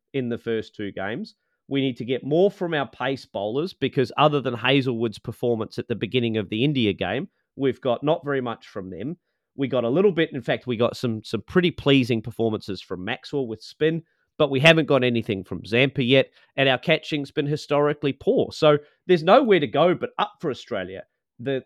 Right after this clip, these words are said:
the challenge is gonna be, is it gonna be too little too late? 'Cause if we lose to Sri Lanka, the tournament's over, and we may as well, you know, we may as well just roll out the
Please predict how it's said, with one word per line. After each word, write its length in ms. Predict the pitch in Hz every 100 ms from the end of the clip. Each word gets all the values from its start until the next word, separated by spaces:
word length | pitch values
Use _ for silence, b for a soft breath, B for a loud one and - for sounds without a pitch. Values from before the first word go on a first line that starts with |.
| 117
the 120 | 135
challenge 460 | - - 220 254 147
is 100 | 127
gonna 180 | 135 117
be, 220 | 120 117
is 100 | 143
it 100 | 151
gonna 140 | 135 113
be 140 | 117
too 200 | - 120
little 220 | 113 104
too 180 | - 104
late? 200 | 104 -
'Cause 120 | 117 117
if 100 | 147
we 80 | 143
lose 220 | 180 190
to 100 | 156
Sri 140 | -
Lanka, 240 | 120 120 117
the 100 | 110
tournament's 480 | - 147 127 107 107
over, 440 | 110 101 85 90 _ _ _ -
and 160 | 117 110
we 120 | 110
may 220 | 113 113
as 140 | 104
well, 320 | 117 104 98 -
you 100 | 117
know, 160 | 90 -
we 140 | 117
may 180 | 110 110
as 120 | 98
well 140 | 101
just 280 | 92 98 - _ _ _ -
roll 400 | 107 110 107 104
out 180 | 92 -
the 200 | 98 90